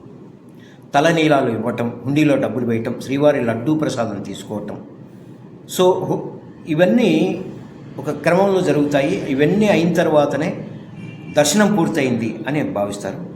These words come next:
అయితే శ్రీవారికి తలనీలాలు సమర్పించడం వెనుక ఒక ఆసక్తికరమైన పురాతన గాథ ఉంది.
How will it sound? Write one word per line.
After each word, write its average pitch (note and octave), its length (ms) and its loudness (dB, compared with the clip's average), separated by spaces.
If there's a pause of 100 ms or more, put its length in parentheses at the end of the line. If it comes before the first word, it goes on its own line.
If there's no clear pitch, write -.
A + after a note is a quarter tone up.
(120)
అయితే D3 600 -2 (800)
శ్రీవారికి G#3 760 4
తలనీలాలు E3 680 2
సమర్పించడం C3 540 -4
వెనుక A#2+ 220 -4
ఒక A#2 180 -2
ఆసక్తికరమైన C3+ 880 -2
పురాతన C3 540 0
గాథ G#2 360 -4
ఉంది. F#2 340 -8